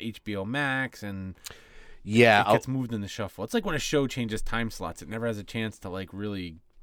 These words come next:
Speaker 1: get ground.
Speaker 2: Yeah, and it's, it's definitely with the algorithm, too. Like, for somebody like me, for me to go on H B O Max and cannot find it,
Speaker 1: Yeah.
Speaker 2: you know, it's, or, like, Netflix has a big problem with that, too. You know, it's, the, the algorithms on these things are not,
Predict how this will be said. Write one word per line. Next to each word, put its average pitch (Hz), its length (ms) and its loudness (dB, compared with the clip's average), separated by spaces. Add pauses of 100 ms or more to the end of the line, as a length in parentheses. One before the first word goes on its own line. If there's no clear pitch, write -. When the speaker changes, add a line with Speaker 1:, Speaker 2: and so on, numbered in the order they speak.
(400)
Speaker 1:
get 113 200 -6
ground. 92 460 -6
Speaker 2:
Yeah, 139 300 10
and 160 140 10
it's, 170 220 4
it's - 220 0
definitely 190 420 6
with 117 160 4
the 101 140 4
algorithm, 92 580 6
too. 120 220 6
Like, 82 240 2
for 139 160 4
somebody 220 360 10
like 120 280 8
me, 113 240 8
for 101 180 0
me 110 200 4
to 117 60 4
go 113 200 8
on 101 200 10
H 98 220 4
B 107 80 8
O 92 60 8
Max 87 260 4
and 78 140 -12
cannot 85 360 0
find 82 360 -2
it, 165 160 4 (200)
Speaker 1:
Yeah. 147 380 -2 (140)
Speaker 2:
you 120 180 8
know, 117 220 12
it's, 123 280 4
or, 110 280 10
like, 95 260 4
Netflix 104 600 4
has 120 200 6
a 113 60 -2
big 117 180 2
problem 117 300 8
with 117 140 2
that, 113 220 6
too. 120 380 6 (480)
You 110 140 8
know, 95 280 8
it's, - 360 2 (500)
the, - 140 -2 (100)
the 127 200 10
algorithms 120 720 8
on 98 160 10
these 90 200 0
things 85 320 2
are 82 80 4
not, 82 420 4